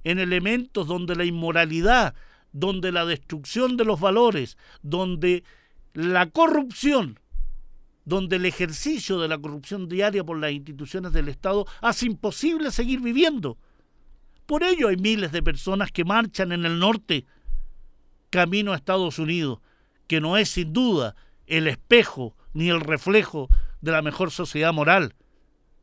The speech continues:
Pero ¿por qué ese ciudadano tiene que buscar fuera de sus fronteras? ¿Por qué ese ciudadano tiene que atravesar El Salvador, tiene que atravesar Honduras, tiene que entrar en México y ponerse a suplicar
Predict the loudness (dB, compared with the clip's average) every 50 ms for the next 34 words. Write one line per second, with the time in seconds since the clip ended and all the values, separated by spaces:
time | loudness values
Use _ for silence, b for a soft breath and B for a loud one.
0 | _ _ _ _ _ _ _ 0 2 2 2 2 0 -2 -4 -4 -6 -6 -6 -6
1 | -4 -4 -6 -6 -4 -2 -2 -2 0 0 -2 -2 -4 -4 -8 -8 -8 -8 -8 -8
2 | -8 -6 -6 -6 -6 -4 -6 -6 -6 -6 b b b b _ _ -4 0 2 2
3 | 4 2 0 -2 -4 _ _ _ _ _ -6 -2 -2 -2 -2 -2 -6 -6 -4 -4
4 | -4 -4 -4 -4 -2 -2 -2 -4 -8 -14 -18 _ _ _ _ _ -20 -20 -20 _
5 | _ -20 -20 -20 -20 -20 _ _ _ _ _ _ -2 -2 -2 -2 -2 -4 -4 -4
6 | -2 -2 -6 -4 -4 -2 -2 -2 -2 -2 -2 -2 -4 -4 -6 -6 -6 -6 -4 -4
7 | -6 -6 -6 -6 -6 -6 -6 -6 -6 -6 -4 -2 -2 -2 -2 -4 b b b b
8 | b b b b -10 -10 -8 -6 -6 -6 -6 -6 -4 0 2 4 4 4 4 0
9 | -10 -16 -16 -14 -12 -10 -8 -6 -8 -8 -8 -10 -12 -10 -8 -8 -8 -8 -8 -8
10 | -8 -8 -8 -8 -8 -4 -4 -2 0 0 0 -2 -2 -6 b b b b b -6
11 | -6 -6 -6 -6 -8 -8 -8 -6 -6 -6 -6 -4 -6 -6 -6 -4 -4 -4 -2 0
12 | 0 0 0 -2 -6 -10 b b b b b b b b b -12 -10 -8 -6 -4
13 | -2 -2 -2 -2 -2 -2 -2 -4 -6 -6 -4 -4 -8 -8 -4 -2 -2 -2 -2 -4
14 | -8